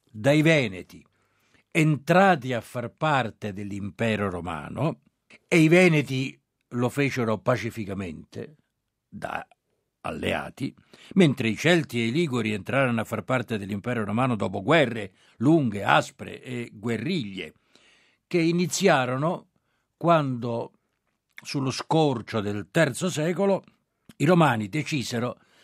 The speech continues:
di allontanare da Roma la minaccia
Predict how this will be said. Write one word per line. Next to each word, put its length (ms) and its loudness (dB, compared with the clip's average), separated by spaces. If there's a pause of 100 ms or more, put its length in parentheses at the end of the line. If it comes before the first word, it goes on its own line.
(140)
di 300 -2
allontanare 960 4
da 120 0
Roma 340 -2
la 120 2
minaccia 760 0